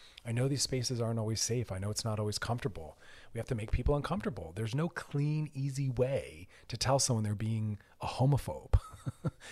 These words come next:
It isn't a comfortable thing to say or to be told. We do it anyway. You know, it's like breaking up with someone. I've shared this with y'all before, and people are like, "What's the, you know, I don't wanna hurt their feelings. How do I break up with them?" You can't. You are go-, you're doing something hurtful. <laughs> It w-,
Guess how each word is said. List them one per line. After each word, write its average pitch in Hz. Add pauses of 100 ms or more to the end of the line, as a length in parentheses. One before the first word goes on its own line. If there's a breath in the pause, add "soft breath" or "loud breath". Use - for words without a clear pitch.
(120)
It 139
isn't 139
a -
comfortable 113
thing 110
to 110
say 104
or 104
to 101
be 98
told. 95
We 95
do 95
it 113
anyway. 123 (380 soft breath)
You 101
know, 95 (140 loud breath)
it's -
like 160
breaking 165
up 190
with -
someone. - (260 loud breath)
I've 131
shared 160
this 151
with 147
y'all 131
before, 131
and 110
people 117
are -
like, 123
"What's 165
the, 226 (260 loud breath)
you 240
know, 233
I 226
don't 233
wanna 202
hurt 202
their 196
feelings. 196
How 151
do 160
I 156
break 156
up 180
with 156
them?" 104
You 185
can't. - (100)
You 175
are 190
go-, 151
you're 180
doing 190
something 170
hurtful. -
<laughs> -
It -
w-, 160